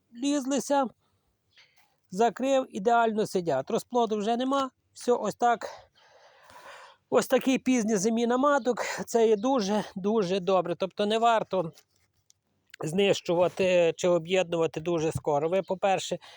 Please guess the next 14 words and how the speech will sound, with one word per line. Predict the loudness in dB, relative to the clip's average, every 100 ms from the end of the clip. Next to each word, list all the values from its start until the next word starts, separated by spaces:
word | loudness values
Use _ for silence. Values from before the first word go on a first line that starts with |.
| -12 0
маєте | 2 2 0
цей | -2 -2
відводок, | -2 -2 0 0 -2
це | 0 0
ви | 0
маєте | 0 0 -2
ще | -2 -2
додаткову | 0 -2 0 2 4
якусь | 2 -2 -4
там | -2 0
рамку | 0 -2 -4
півтора | -2 -2 0 -4
бджоли. | -2 -2 0 0 -2 -18 -20 -20 -20 _ _
І | -4 -2 0 2 2